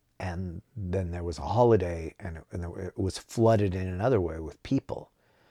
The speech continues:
So many people that they made announcements over the intercom saying to use the emergency entrances to, to reduce the congestion. And then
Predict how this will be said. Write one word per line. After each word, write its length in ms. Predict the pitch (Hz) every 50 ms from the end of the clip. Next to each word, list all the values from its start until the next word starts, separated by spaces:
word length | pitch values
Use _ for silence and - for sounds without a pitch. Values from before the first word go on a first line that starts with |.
| _ _ _ -
So 240 | - - 139 123 117
many 260 | 113 110 104 101 98
people 460 | - - - 113 107 - 110 104 101
that 320 | 92 95 90 90 - 101
they 340 | 98 92 92 87 85 85 82 _ _ _ _ _ _ _ _ _ -
made 220 | 117 107 104 92
announcements 760 | 92 92 98 101 101 101 101 - 110 101 95 90 - - - - _ -
over 180 | 107 98 95
the 140 | 95 87 90
intercom 560 | 95 107 117 110 - - - 107 98 92 87
saying 400 | 87 - - 98 92 92 92 90
to 120 | - - 104
use 520 | 87 82 90 98 98 101 98 90 - -
the 320 | - - 92 87 85 85 -
emergency 960 | - 110 101 101 104 104 95 - 101 92 - - - - - 80 73 76 - _ _ _ -
entrances 800 | 117 120 117 - - 107 90 - - - - - - - - _ _ _ _ _ _ _ _ _ _ _ _ _ _ _ _
to, 200 | - - 104 98
to 380 | 90 - - - 98 90 85 85 - - -
reduce 420 | - 104 104 92 110 110 - -
the 200 | - - - -
congestion. 800 | - - - 95 90 87 101 104 135 - - - 64 64 64 - _ - _ _ _ _ _ _ _ -
And 180 | - 98 85 85
then 320 | 87 82 78 78 78 76